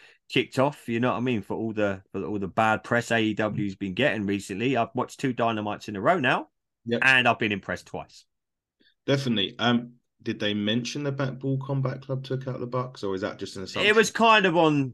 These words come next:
Speaker 1: commentary. They were like, "This must be the Blackpool Combat Club," and we'll get to the end of the show, and they
Speaker 2: Yeah.
Speaker 1: kind of alluded it to it again,
Speaker 2: The
Speaker 1: saying
Speaker 2: bit
Speaker 1: it must have been the
Speaker 2: the
Speaker 1: Blackpool
Speaker 2: reason
Speaker 1: Combat Club.
Speaker 2: why, <clears throat> the reason why I'm not convinced by that, a lot of it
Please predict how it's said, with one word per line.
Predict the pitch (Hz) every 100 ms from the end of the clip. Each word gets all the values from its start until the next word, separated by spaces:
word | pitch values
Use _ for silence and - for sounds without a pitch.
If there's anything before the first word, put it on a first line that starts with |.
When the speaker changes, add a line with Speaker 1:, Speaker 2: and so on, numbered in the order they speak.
| -
Speaker 1:
commentary. | - 147 135 104 147 139
They | 131 131
were |
like, | 127 131
"This | 156 151
must | 156 151 -
be | 151 147
the |
Blackpool | 143 147 - 156
Combat | 143 156 147 127
Club," | 156 143
and | 139 123
we'll | 131
get | 110 139 -
to | 113
the | 117
end | 127 113
of | 101
the | 98
show, | - 104 101
and | 101
they | 98 98
Speaker 2:
Yeah. | 110
Speaker 1:
kind | 107 95
of | 98
alluded | 104 113 98 95
it | 104 -
to | 107
it |
again, | 98 104 98 95
Speaker 2:
The | 82
Speaker 1:
saying | - 196
Speaker 2:
bit | 175
Speaker 1:
it | 131
must | 107 -
have | 98
been | 101 95
the | 92
Speaker 2:
the | 87
Speaker 1:
Blackpool | 95 - 143
Speaker 2:
reason | 180 202
Speaker 1:
Combat | 98 -
Club. | 139 135
Speaker 2:
why, | 123 - - _
<clears throat> | - 131 -
the | 147 104
reason | 143 170
why | 139
I'm | 127 123
not | 120 120 - _ _
convinced | - 113 92 101 85 - -
by | 85
that, | 82 76 _ _ _ _ _ _ _ _ _ _ _ _ _
a | 98
lot | 107 110
of | 117
it | 113 -